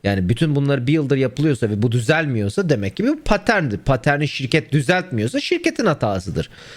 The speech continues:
Hani bir sistem yaptıysan o sistemi de yanlış kullanıyorlarsa yani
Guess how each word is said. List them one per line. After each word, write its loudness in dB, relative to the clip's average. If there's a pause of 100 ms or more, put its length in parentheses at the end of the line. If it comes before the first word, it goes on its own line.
(480)
Hani 2
bir 4
sistem 0
yaptıysan 0
o 2
sistemi 0
de 2
yanlış 0
kullanıyorlarsa 0 (1040)
yani 0